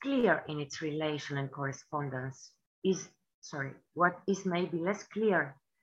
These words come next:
is the relation and correspondence with its higher counterpart, the etheric body, the body of golden light,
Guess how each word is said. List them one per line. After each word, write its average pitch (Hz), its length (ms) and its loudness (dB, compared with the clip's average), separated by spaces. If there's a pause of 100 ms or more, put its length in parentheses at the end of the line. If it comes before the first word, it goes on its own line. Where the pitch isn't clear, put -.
(160)
is 190 160 2
the 180 120 2
relation 196 580 2
and 180 140 -2
correspondence 180 840 -2
with 160 220 -4
its 151 160 -6
higher 180 460 2
counterpart, 135 680 0 (960)
the 156 140 -2
etheric 180 400 -4 (120)
body, 127 300 -8 (1040)
the 165 80 -4
body 170 360 0
of 156 220 -6
golden 156 520 0
light, 117 320 -6